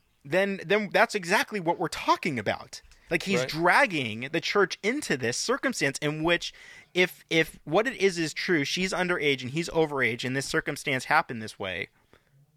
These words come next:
Speaker 1: then that's exactly what he's doing. You know, so I just, it just seems baffling to me that, I, I don't know. It's, it's a, it's, and the only framework I have is the, uh, is the opposite of how, of Paul's situation, where I'm like, "Well, this guy was willing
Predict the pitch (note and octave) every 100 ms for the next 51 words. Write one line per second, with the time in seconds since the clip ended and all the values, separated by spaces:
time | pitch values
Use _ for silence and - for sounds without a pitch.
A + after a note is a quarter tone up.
0 | _ C3+ D#3 D3+ D3 C#3 C3 _ _ _
1 | _ _ D3 D3 D#3 C#3 A#2 D#3+ - D3
2 | C#3 A#2+ A2+ A2+ - _ _ _ _ _
3 | _ _ _ E3 E3 D#3 - F3 G3+ F#3
4 | - D#3 C#3 F3+ - G#3 E3 D3+ E3 -
5 | C#3+ C3 B2+ A2 A2+ G#2+ - _ _ -
6 | - _ _ _ - D3 D#3 E3 E3+ G#2+
7 | D3+ D3 C3 - D#3+ C3+ _ - C#3 -
8 | - _ _ _ _ - C#3+ C#3 D3+ F3
9 | G3 E3+ F#3+ F#3+ D#3+ D3+ C#3+ C#3 B2+ C3
10 | C3 C#3 C3+ A#2 C3 D3 E3+ - - B2
11 | - B2 A#2 A2 - - C#3+ C3 B2+ -
12 | A#2 G#3+ C4 A2 A#2+ C3+ B2+ C3 G#3 -
13 | F3+ C3+ A2+ D3 B3 A3+ G#2+ G2